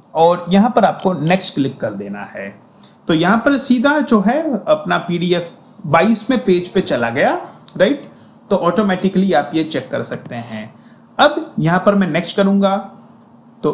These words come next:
उनका detailed code आएगा, Right। यहाँ पर मैं check, ये देखिए दोस्तों, अब मान के चलिए कि अगर मेरा product यहाँ पर Affus यानी कि Alfonso है, ठीक है,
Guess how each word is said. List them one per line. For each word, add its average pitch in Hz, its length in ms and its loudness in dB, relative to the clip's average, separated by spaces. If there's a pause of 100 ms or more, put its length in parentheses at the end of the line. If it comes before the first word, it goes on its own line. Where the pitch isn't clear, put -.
(120)
उनका 156 240 0
detailed 139 640 0
code 180 240 2
आएगा, 180 500 2 (120)
Right। 214 260 0 (240)
यहाँ 123 220 -12
पर 127 100 -2
मैं 127 160 -4
check, 120 240 -10 (200)
ये 127 160 -4
देखिए 107 360 -6
दोस्तों, - 360 -14 (1400)
अब 370 460 0 (120)
मान 262 240 4
के 294 100 2
चलिए 147 320 0
कि 190 360 0
अगर 226 240 2
मेरा 185 300 0
product 123 600 -4 (100)
यहाँ 143 260 0
पर 120 240 -4 (540)
Affus 185 420 0
यानी 180 200 2
कि 208 200 -2 (160)
Alfonso 175 640 2
है, 90 120 -16 (520)
ठीक 294 200 0
है, 117 180 -4